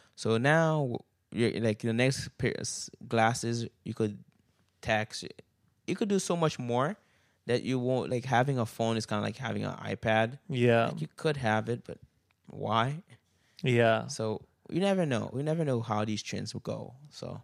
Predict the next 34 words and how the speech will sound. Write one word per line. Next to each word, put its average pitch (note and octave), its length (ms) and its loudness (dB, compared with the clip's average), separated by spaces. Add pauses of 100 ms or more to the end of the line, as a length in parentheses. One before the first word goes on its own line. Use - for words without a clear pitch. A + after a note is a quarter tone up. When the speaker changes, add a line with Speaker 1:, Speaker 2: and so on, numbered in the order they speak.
Speaker 2:
I D3+ 100 6
think G3+ 200 6
the G3+ 80 10
biggest C3+ 400 8
thing D3 100 4
is B2 140 4
the - 60 2
battery A2+ 360 6
technology, C3+ 680 4
just, A#2 240 -2
like, G#2 460 -2
with A2+ 120 -2
the G#2 40 0
glasses G#2+ 400 0
being A2 220 0
so A2 160 -2
light, G2+ 260 0
having, A2 400 -4
like, G#2+ 360 -8 (720)
fitting B2 340 2
a A2 40 4
battery G#2 400 2
into A2+ 220 2
that A2+ 200 4
that G#2 120 2
actually G2+ 320 -2
lasts. G2+ 720 -6
Speaker 1:
Yeah. G2+ 120 -6 (440)
Speaker 2:
Um, A2 340 4 (140)
but C3 100 8
I C3 80 10
could D3 160 2
see, C#3+ 160 2
like, A2+ 400 2